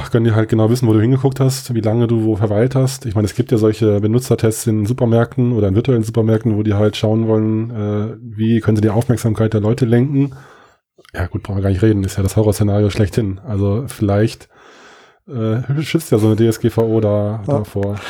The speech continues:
Speaker 2: Ich meine,
Speaker 1: aber
Speaker 2: das, das Problem ist auch viel weniger, ob, ob, ob dein Augen,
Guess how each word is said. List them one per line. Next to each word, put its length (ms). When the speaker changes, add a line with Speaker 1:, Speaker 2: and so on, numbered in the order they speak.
Speaker 2:
Ich 80
meine, 140
Speaker 1:
aber 100
Speaker 2:
das, 140
das 160
Problem 240
ist 80
auch 100
viel 80
weniger, 320
ob, 80
ob, 220
ob 320
dein 380
Augen, 420